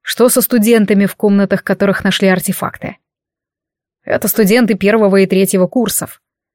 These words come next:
Старшекурсники — целители, версеп. К артефактологии отношения не имеют.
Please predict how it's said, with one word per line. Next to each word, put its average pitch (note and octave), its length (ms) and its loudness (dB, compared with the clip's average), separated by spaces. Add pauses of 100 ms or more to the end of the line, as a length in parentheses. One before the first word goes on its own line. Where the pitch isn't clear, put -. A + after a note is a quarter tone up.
Старшекурсники — - 1000 0 (400)
целители, G#3 600 2
версеп. F3+ 580 2 (460)
К - 100 -6
артефактологии G3+ 920 0
отношения A3+ 520 2
не A#3+ 180 4
имеют. E3+ 340 -2